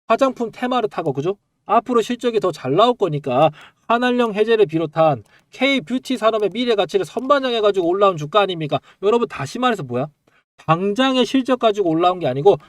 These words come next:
미래 그런 기대감을 선반영해서 정확히는요, 테마를 타고 올라온 거잖아. 여러분, 제가 감히 한 말씀 올리겠습니다. 정말로 그냥 순수하게 기업이 좋아서 실적만 가지고 주가가 올라갔다 그러면은 뭐가 설명이 안 되는지 아십니까?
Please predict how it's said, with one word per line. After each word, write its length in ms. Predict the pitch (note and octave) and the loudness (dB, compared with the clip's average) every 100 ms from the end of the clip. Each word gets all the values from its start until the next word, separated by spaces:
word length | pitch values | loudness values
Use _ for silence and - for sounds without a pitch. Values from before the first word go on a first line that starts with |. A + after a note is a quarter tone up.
| _ | _
미래 460 | C3+ F#3+ A#3+ A#3+ F#3+ | -8 -4 -2 0 0
그런 260 | F#3+ G3 | 0 -2
기대감을 720 | D3+ - C3+ F3 G3 C4+ C4 | -4 -12 -4 0 2 2 0
선반영해서 640 | G3+ A#3 A#3+ A#3+ G#3+ F3+ C#3+ | -2 -4 -2 -2 0 -2 -4
정확히는요, 720 | - A#3 A3 G3+ E3+ F3+ G#3+ D3 - - _ - | -2 0 0 -2 -2 0 0 0 -8 -20 _ -14
테마를 680 | - F#3+ F#3 G#3 B3 A#3+ | -2 0 2 4 4 4
타고 300 | - A#3+ A3 | 0 2 4
올라온 300 | D#3+ D#3 D3 | 4 4 2
거잖아. 320 | B2 A#2+ A2 - _ _ - | -2 -10 -16 -20 _ _ -2
여러분, 240 | G#3 B3 | 0 2
제가 140 | G#3 G#3+ | 2 0
감히 320 | - D#3 G#3 | 0 -2 0
한 80 | B3 | 0
말씀 260 | B3 A3 G#3+ | -2 -2 -2
올리겠습니다. 480 | E3+ D#3+ D3 C#3 C3+ _ _ | -2 -2 -4 -6 -6 _ _
정말로 520 | D#3 G#3+ C4 C4 A3 | -6 -2 0 2 2
그냥 200 | F#3+ F3+ | 0 -4
순수하게 840 | - C#4+ B3+ B3+ F#3 C#3+ D3 D#3 - _ _ | -4 -8 0 2 2 2 0 0 -4 _ _
기업이 640 | - D3 G3+ C4+ C4 A#3 | -10 -2 0 2 0 -2
좋아서 600 | - B2 C3 C3 A#2+ A2+ _ _ _ - | -6 -6 -4 -4 -8 -14 _ _ _ -6
실적만 560 | C#4+ C4 C#4+ C4+ B3+ | -6 -2 -2 0 2
가지고 300 | A#3 G#3 G3 | 2 4 2
주가가 360 | D#3 D#3 G#3 F#3+ | 0 0 2 2
올라갔다 520 | D#3 G3 D3+ - D3+ | 2 2 0 0 -2
그러면은 420 | D#3 F3 F#3+ F#3+ | -2 -2 -2 0
뭐가 300 | B2+ E3 A#3 | 4 4 2
설명이 400 | - B3+ C4 A#3+ | -2 -2 -4 -2
안 100 | C#3 | -2
되는지 240 | D#3+ G3+ F3+ | -2 -4 -4
아십니까? 380 | B2+ D#3 F3 | -4 -4 -2